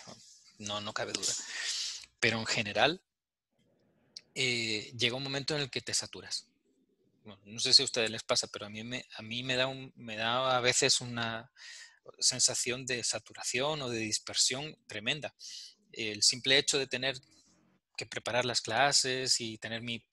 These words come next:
otro trabajo, a veces llega un momento en el que digo, "No sé qué hacer, o sea, ¿por dónde empiezo?". Y cuando, cuando soy, si soy tomador de decisiones,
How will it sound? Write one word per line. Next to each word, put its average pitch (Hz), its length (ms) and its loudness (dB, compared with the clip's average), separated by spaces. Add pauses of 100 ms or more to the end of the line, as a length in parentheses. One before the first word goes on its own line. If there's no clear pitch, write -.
otro 117 240 -8
trabajo, 120 560 -2
a 107 40 0
veces 113 360 -6
llega 120 200 -6
un 127 80 -10
momento 127 300 -8
en 143 60 -8
el 127 60 -14
que 123 80 -2
digo, 113 260 -4
"No 113 200 -14
sé - 140 2
qué - 80 -4
hacer, 151 220 0 (160)
o - 20 -16
sea, 113 220 -6
¿por - 180 -12
dónde 120 160 -6
empiezo?". 139 400 -4 (720)
Y 123 100 -4
cuando, 110 300 -8 (240)
cuando 113 220 -8
soy, 113 280 0
si - 200 2
soy 117 160 -2
tomador 143 420 2
de 139 80 4
decisiones, 147 800 2